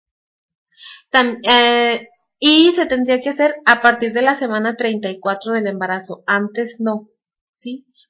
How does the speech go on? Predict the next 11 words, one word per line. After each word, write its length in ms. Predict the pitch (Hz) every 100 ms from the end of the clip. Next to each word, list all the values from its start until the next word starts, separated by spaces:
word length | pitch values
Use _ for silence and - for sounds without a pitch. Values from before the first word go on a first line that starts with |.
| _
Porque 380 | 226 226 226 220
puedes 400 | 226 233 240 254
estimular 520 | 254 220 208 202 196
oxitocina. 680 | 202 233 226 240 330 330 226
La 80 | 208
oxitocina 540 | - 220 226 233 240
se 140 | 269
libera 300 | 254 240 233
estimulando 600 | 254 254 220 202 190 185 180
vulva, 480 | 196 269 294 320 392 453 _ _ _ -
pezones, 1040 | 190 196 - 240 247 269 311 466 494 -